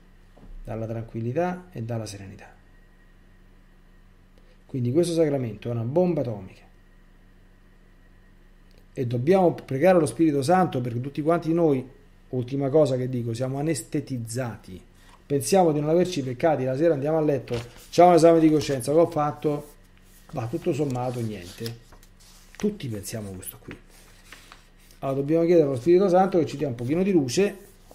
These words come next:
e che ce li faccia vedere. Beh, la prossima volta riprenderemo da qui, e ci aspetterà uno step successivo o un bellissimo paragrafo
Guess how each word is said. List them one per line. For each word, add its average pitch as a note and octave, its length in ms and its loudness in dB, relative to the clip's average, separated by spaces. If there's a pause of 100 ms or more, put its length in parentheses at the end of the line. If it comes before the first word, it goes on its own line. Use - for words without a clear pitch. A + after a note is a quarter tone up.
(960)
e E3 100 -4
che D#3+ 120 -4
ce D3+ 140 -2
li B2+ 60 0
faccia A#2 280 -4
vedere. G#2+ 420 -4 (1600)
Beh, A#2+ 260 -8 (260)
la A#2+ 60 -8
prossima B2+ 320 -4
volta C#3+ 240 -2
riprenderemo A#2+ 500 -2
da E3+ 120 2
qui, G3+ 400 -4 (220)
e G#2 380 -14
ci - 100 -12
aspetterà A#2+ 600 -6 (500)
uno A#2 260 -12
step - 400 -4
successivo A2+ 680 -10
o C3+ 100 -6
un G#2+ 300 -6
bellissimo B2+ 420 -8
paragrafo A2+ 680 -8